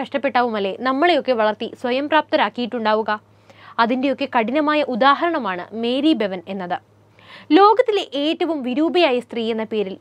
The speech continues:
സോഷ്യൽ മീഡിയ പോസ്റ്റുകളിൽ നിങ്ങൾ ചിലപ്പോൾ ഇവരുടെ മുഖം കണ്ടേക്കാം. എന്നാൽ ഈ പേര് ബെവന് എങ്ങനെ ലഭിച്ചു എന്ന് നോക്കാം. ആരും ഏറ്റെടുക്കാൻ തയ്യാറാകാത്ത ഈ വിശേഷണം ഏറ്റെടുക്കാൻ ആൻ എന്ന അമ്മയെ പ്രേരിപ്പിച്ച ത്യാഗത്തിന്റെ കഥയാണിത്.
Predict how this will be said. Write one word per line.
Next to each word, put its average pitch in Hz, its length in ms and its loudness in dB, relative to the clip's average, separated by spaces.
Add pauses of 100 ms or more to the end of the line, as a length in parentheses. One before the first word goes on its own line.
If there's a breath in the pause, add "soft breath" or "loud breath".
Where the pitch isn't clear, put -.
സോഷ്യൽ 285 380 0
മീഡിയ 269 300 -2 (120)
പോസ്റ്റുകളിൽ 226 520 -2 (320 loud breath)
നിങ്ങൾ 359 240 4
ചിലപ്പോൾ 294 440 0
ഇവരുടെ 269 280 -2
മുഖം 226 320 -6
കണ്ടേക്കാം. 180 420 -6 (500 soft breath)
എന്നാൽ 233 300 0
ഈ 240 140 -2
പേര് 254 320 2 (300 soft breath)
ബെവന് 330 300 4 (100)
എങ്ങനെ 320 340 0
ലഭിച്ചു 320 380 0
എന്ന് 240 220 0
നോക്കാം. 175 280 -4 (560 soft breath)
ആരും 247 380 4 (100)
ഏറ്റെടുക്കാൻ 277 520 -2 (100)
തയ്യാറാകാത്ത 254 720 2 (100)
ഈ 285 180 2
വിശേഷണം 311 520 -2 (100)
ഏറ്റെടുക്കാൻ 294 560 -2 (280 loud breath)
ആൻ 415 360 6
എന്ന 339 240 0
അമ്മയെ 262 320 -4
പ്രേരിപ്പിച്ച 254 680 -4
ത്യാഗത്തിന്റെ 269 880 2
കഥയാണിത്. 180 500 -6